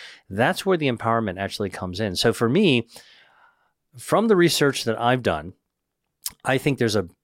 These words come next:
brand, it's like a brand new day. It's like a bright sky of being able to actually do the things that you want to do, which is lose weight, fight body fat,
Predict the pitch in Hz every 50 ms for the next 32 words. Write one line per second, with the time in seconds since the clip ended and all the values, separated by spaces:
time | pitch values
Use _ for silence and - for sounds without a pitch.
0 | _ - 113 120 131 143 151 156 156 156 156 143 - - - - 113 - - -
1 | 131 113 95 - - - 135 147 160 156 151 147 139 120 117 120 107 - - -
2 | 95 87 82 - - 110 120 135 175 - - - - - 123 101 90 82 78 80
3 | 85 90 - _ - - - - - - 107 107 95 - - 123 127 139 143 120
4 | 113 107 107 110 107 - 117 104 104 104 98 - - - 104 101 98 92 95 _
5 | - 175 226 233 302 277 - - 156 - - 120 107 107 107 117 160 226 208 135
6 | - 92 82 90 107 107 - 113 104 95 - - _ - - _ _ _ _ -
7 | 101 107 139 170 156 - 143 147 135 131 - - 131 143 160 - 131 131 123 120
8 | 120 - - 127 113 110 110